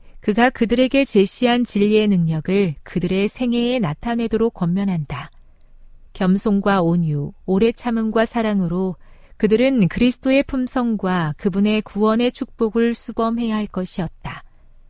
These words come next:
몸이 하나이요, 성령이 하나이요,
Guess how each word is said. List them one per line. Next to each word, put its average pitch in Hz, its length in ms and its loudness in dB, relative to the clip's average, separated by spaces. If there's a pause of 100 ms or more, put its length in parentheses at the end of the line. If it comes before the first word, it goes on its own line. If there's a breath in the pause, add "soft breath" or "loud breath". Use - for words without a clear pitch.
(320)
몸이 196 300 4
하나이요, 202 720 2
성령이 240 500 0
하나이요, 185 640 -2